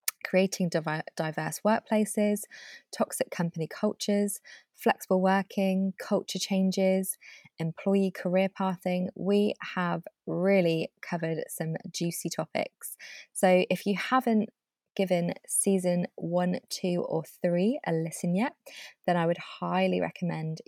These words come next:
you go back and give them a try, especially right now, you know, because what else are you doing? <laughs> So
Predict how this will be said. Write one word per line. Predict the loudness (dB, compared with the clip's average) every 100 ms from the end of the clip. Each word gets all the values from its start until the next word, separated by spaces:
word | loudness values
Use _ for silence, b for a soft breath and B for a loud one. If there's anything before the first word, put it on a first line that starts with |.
| -14
you | -10 -8 -8 -8
go | -6 -4 -4
back | -8 -10 -12
and | -10 -8 -10 -6
give | -6 -6
them | -8
a |
try, | -8 -6 -6 -6 _ B B -8
especially | 2 2 4 4
right | 6 6
now, | 4 0 2
you | 2
know, | 4 4 4
because | 2 6 6 6 -4 _ 4
what | 8
else | 10 8 6
are | 2
you | 4
doing? | 4 4 4 0
<laughs> | 2 0 0 -10 -14 B B B B B B -14 6
So | 10 10 8